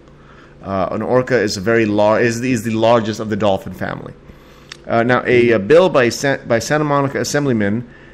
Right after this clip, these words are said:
will ban orca shows at SeaWorld is being blasted in San Diego, home of the marine theme park.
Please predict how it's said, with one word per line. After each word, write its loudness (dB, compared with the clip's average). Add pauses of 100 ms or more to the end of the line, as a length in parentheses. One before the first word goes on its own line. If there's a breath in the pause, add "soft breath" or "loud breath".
(220 loud breath)
will 4
ban 2
orca 0
shows 2
at -6
SeaWorld 2
is -6
being 0
blasted -2
in -4
San -2
Diego, 0
home -2
of -4
the -4
marine -2
theme -4
park. 0